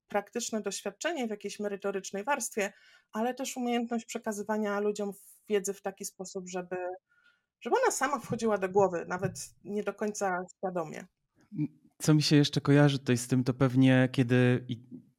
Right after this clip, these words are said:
Speaker 2: takie osoby idą na szkolenie, to tak naprawdę zaczynają zdzierać takie plastry tej swojej niewiedzy, że, albo wiedzę o tym, co im się wydaje, że nie wiedzą i jest coraz więcej rzeczy, gdzie odkrywają, że są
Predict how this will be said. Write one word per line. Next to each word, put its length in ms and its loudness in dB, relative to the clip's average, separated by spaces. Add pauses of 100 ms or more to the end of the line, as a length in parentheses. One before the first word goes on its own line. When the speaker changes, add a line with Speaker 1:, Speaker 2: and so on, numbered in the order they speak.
(120)
Speaker 2:
takie 280 0
osoby 300 0
idą 220 0
na 100 2
szkolenie, 600 2
to 120 -6
tak 140 -2
naprawdę 420 0
zaczynają 500 4
zdzierać 840 0
takie 200 -4
plastry 800 2 (140)
tej 320 2
swojej 540 0
niewiedzy, 880 2 (120)
że, 220 -6
albo 240 0
wiedzę 340 4
o 80 0
tym, 180 -2
co 120 -2
im 120 4
się 160 -6
wydaje, 300 2
że 120 0
nie 120 0
wiedzą 360 2
i 240 -6 (200)
jest 220 -4
coraz 300 6
więcej 280 2
rzeczy, 300 -2
gdzie 280 4 (300)
odkrywają, 680 4
że 100 0
są 280 0